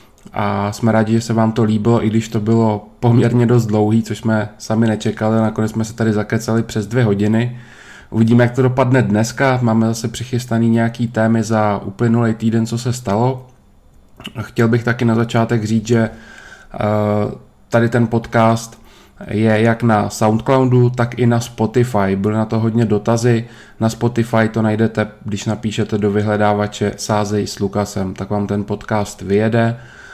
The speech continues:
A když nahrajeme teďka i druhý podcast, tak by tam snad mělo jít konečně i tlačítko odebírat. Ještě to, eh, nevím na sto procent, ale, eh, makáme na ko-, na tom. Taky bychom chtěli vlastně přidat ten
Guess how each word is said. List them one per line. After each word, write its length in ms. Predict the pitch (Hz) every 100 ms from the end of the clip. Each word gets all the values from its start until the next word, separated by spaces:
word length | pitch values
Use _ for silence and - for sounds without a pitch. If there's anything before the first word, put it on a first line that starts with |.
| - - -
A 560 | 101 98 101 98 98 - - - -
když 260 | 101 113
nahrajeme 380 | 113 107 110 113
teďka 300 | 110 - 104
i 120 | 113
druhý 320 | 104 107 117
podcast, 600 | 113 - 101 110 110 113
tak 100 | 107
by 100 | 104
tam 160 | 107 107
snad 280 | - 104 107
mělo 220 | 104 104
jít 160 | 107 -
konečně 480 | - 104 104 107
i 160 | 101 104
tlačítko 580 | - 104 - 110 - 107
odebírat. 540 | 98 101 98 98 98
Ještě 220 | 95 -
to, 220 | 113 101 - - - - - 117
eh, 220 | 101 107
nevím 260 | 110 110
na 100 | 113
sto 180 | 113 107
procent, 580 | 110 113 - 123 123 123 - - -
ale, 480 | 104 104 104 101 104 - _ _ _ _ _ - -
eh, 140 | 104
makáme 440 | 107 110 117 120 110
na 120 | 104
ko-, 160 | - - -
na 160 | 110
tom. 300 | 110 120 120 123 - -
Taky 200 | 120 123
bychom 260 | 120 127 123
chtěli 220 | 123 117
vlastně 320 | 120 - 123
přidat 400 | 123 113 117 120
ten 640 | - 113 110 101 98 95